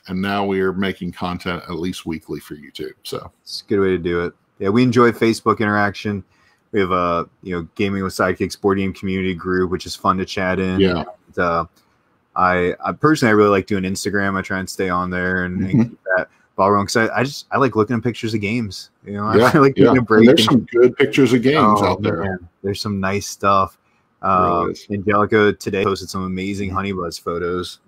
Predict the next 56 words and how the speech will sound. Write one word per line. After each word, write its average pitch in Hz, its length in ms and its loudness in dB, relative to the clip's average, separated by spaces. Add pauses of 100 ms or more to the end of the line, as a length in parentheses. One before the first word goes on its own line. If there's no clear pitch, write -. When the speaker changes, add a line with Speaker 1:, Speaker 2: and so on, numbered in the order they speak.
Speaker 2:
and 85 340 -10
there's 92 180 -2
just 101 160 -6
Speaker 1:
I - 100 -4
gotta 110 80 2
Speaker 2:
some 92 100 -4
Speaker 1:
go 90 60 2
Speaker 2:
really 95 140 2
Speaker 1:
look - 140 -8
for 76 180 -14
'em 78 100 -10
now. 80 180 -14 (100)
Speaker 2:
Oh, 85 280 0
it 90 40 0
was 90 140 -2
really, 95 280 4
really 92 220 2
good. 85 360 -2
So 98 240 0
there's 120 160 2
just, 151 200 -2
there's 151 200 -2
good 127 180 2
content 98 480 0
and 92 80 -8
good, 95 280 -2
good 101 100 0
Speaker 1:
Yeah. 95 80 0
Speaker 2:
work 92 180 0
out 90 220 -4
there. 87 180 -4
But 90 220 -8 (180)
yeah, 127 160 0
it's - 140 -8
fun 131 180 2
stuff. 113 340 0 (280)
So 98 360 2
look 117 200 4
for 120 140 4
us 117 100 2
both. 113 420 2
Uh, 104 160 -4
we're 107 140 -2
both, 104 400 -2
uh, 107 140 2
sharing 107 300 -6
stuff - 220 -6
out 107 160 2
there 90 140 -2
with - 120 -6
you 85 100 -4
guys. 113 80 0
Speaker 1:
Absolutely, 95 300 -2
yeah. 101 180 -2
Facebook 107 760 0
and 92 400 -4